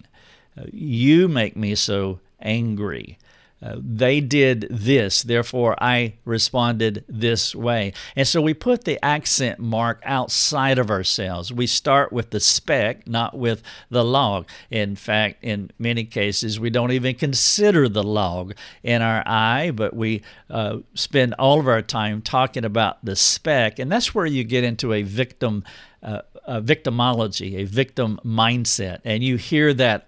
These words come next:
all the time. When people start talking about the trouble in their lives, they begin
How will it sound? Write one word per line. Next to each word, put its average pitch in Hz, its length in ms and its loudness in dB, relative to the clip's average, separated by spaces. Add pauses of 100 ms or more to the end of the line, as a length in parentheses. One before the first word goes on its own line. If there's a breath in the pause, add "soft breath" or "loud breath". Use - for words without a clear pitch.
(120)
all 139 480 4
the 123 120 -4
time. 98 540 -4 (420 loud breath)
When 120 180 0
people 147 380 0
start 123 420 0
talking 110 720 -4
about 110 320 -4
the 104 80 -6
trouble 127 580 0
in 120 280 -2
their 110 240 2
lives, 107 640 0
they 120 200 0
begin 131 800 0